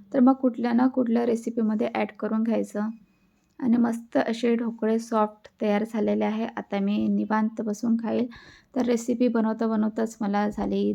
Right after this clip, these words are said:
दुपार आणि ईशिन पण स्कूलमधून येऊन गेलेला होता. तर मी माझा ब्रेकफास्ट लंचच्या टायमावरती करत आहे. Actually मी लंच पण मध्ये बनवत होते ना, ढोकळे पण एक साईडने ठेवले आणि मग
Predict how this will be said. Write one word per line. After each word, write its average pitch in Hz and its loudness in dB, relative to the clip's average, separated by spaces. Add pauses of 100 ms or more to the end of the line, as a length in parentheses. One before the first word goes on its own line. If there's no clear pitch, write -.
दुपार 226 0 (120)
आणि 214 -6
ईशिन 240 0
पण 262 4
स्कूलमधून 226 2
येऊन 214 2
गेलेला 214 -2
होता. 220 -4 (800)
तर 240 -2
मी 233 6
माझा 226 4
ब्रेकफास्ट 226 -4
लंचच्या 208 0
टायमावरती 214 0
करत 208 0
आहे. 233 0
Actually 226 -2
मी 226 4
लंच 220 0
पण 247 2
मध्ये 233 4 (240)
बनवत 220 -2
होते 233 -2
ना, 277 6 (680)
ढोकळे 226 2
पण 254 6
एक 233 2
साईडने 233 2
ठेवले 226 2
आणि 220 2
मग 220 0